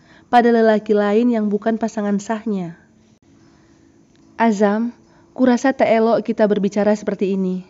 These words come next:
Aku takut akan ada yang salah paham. Aku mulai panik dan gerah,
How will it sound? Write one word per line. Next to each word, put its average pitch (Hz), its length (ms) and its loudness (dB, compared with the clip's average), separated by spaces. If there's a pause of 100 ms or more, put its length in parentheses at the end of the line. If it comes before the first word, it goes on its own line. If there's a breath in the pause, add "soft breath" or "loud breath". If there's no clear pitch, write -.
(180 soft breath)
Aku 233 260 -4
takut 247 380 -2
akan 214 240 -2
ada 214 160 -2
yang 226 160 0
salah 208 260 -4
paham. 196 540 -4 (640 soft breath)
Aku 233 240 -4
mulai 247 240 2
panik 226 320 0
dan 214 240 0
gerah, 208 320 -2